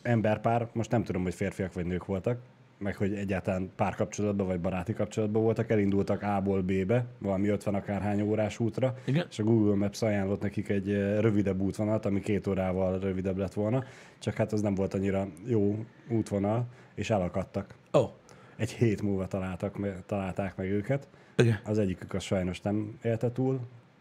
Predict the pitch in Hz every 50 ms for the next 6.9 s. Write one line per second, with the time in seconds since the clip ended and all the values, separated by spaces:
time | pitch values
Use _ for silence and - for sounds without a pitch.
0 | - - - - 131 123 127 120 - 127 123 123 120 127 131 127 123 120 117 113
1 | 98 - 120 110 117 107 101 104 98 90 104 98 92 92 95 95 90 87 95 90
2 | 87 - 98 90 92 95 95 - - - - - - - - - - - - -
3 | - - 143 185 202 208 190 175 180 180 175 156 175 180 185 185 180 185 180 180
4 | 175 156 - 165 151 160 151 123 - 156 135 131 135 135 131 143 135 120 117 110
5 | 120 123 110 - - 117 120 123 123 123 151 170 165 127 110 107 98 - - 110
6 | 110 113 107 - - 170 165 185 185 175 165 170 - 147 139 135 135